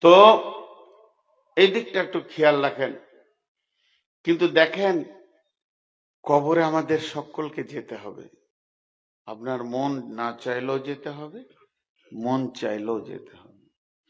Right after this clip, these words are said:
সেদিন আপনাকে কবরে দিয়ে আসবে, কেউ আপনার সঙ্গে থাকবে না। জি, বিশ্বনবী বলে দিয়েছেন। কিন্তু যুক্তি কথাগুলো এক মিনিট পরে বলছি, তার আগে একটা কথা আপনার সামনে আমি বলতে চাইছি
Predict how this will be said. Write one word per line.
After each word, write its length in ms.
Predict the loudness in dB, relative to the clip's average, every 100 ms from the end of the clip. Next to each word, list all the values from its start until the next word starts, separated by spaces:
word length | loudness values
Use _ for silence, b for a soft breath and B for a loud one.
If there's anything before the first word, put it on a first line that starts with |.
| _ _ _ _
সেদিন 420 | -10 -2 2 6 6
আপনাকে 480 | 6 4 2 4 4
কবরে 360 | 6 8 6 4
দিয়ে 200 | 2 2
আসবে, 360 | 2 2 -2 -2
কেউ 220 | 0 0
আপনার 320 | 2 0 -4
সঙ্গে 380 | -6 -6 -6 -6
থাকবে 460 | -10 -14 -14 -8 -8
না। 220 | -8 -14 -18 _ _ _ _ _ _ _ -20
জি, 400 | -14 -10 -10 -10
বিশ্বনবী 500 | -14 -6 -2 -2 -2
বলে 280 | -4 -4 -6
দিয়েছেন। 440 | -6 -10 -12 -16 -18 _ _ _ _ _ _ _ _ _ _
কিন্তু 220 | -4 -2
যুক্তি 560 | -4 -2 -4 -4 -6 -2
কথাগুলো 760 | 0 0 -2 -4 0 2 0 -6 -20 -20 _ _ _
এক 200 | -4 -4 -2
মিনিট 380 | 0 0 -2
পরে 260 | 2 6 6
বলছি, 640 | 4 -2 -4 -8 -8 -10 -18 _ _ _ _ _ _
তার 160 | 2 4
আগে 180 | 2 0
একটা 520 | -4 -4 -6 -6 -10 -8
কথা 260 | -6 0
আপনার 300 | 0 2 -2
সামনে 400 | -2 -2 0 4
আমি 200 | 4 4
বলতে 360 | 2 0 -2 -6
চাইছি 680 | -4 -6 -6 -6 -8 -10 _